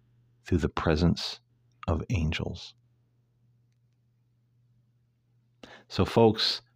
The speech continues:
thank you so much for listening this week. I always appreciate each and every one of you that take time out of your busy lives and day to, uh, listen to my humble show.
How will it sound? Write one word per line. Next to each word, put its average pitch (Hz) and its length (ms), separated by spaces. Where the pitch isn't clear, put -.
thank 120 400
you 113 80
so 104 240
much 98 240
for 95 180
listening 85 520
this 80 240
week. 82 340
I 82 140
always 87 300
appreciate 80 840
each 92 280
and 85 80
every 78 240
one 80 200
of 78 120
you 78 140
that - 160
take 80 220
time 80 300
out 76 140
of 73 100
your 73 140
busy 76 340
lives 82 580
and 82 220
day 78 380
to, 78 380
uh, 76 260
listen 82 340
to - 160
my 78 160
humble 82 420
show. 80 480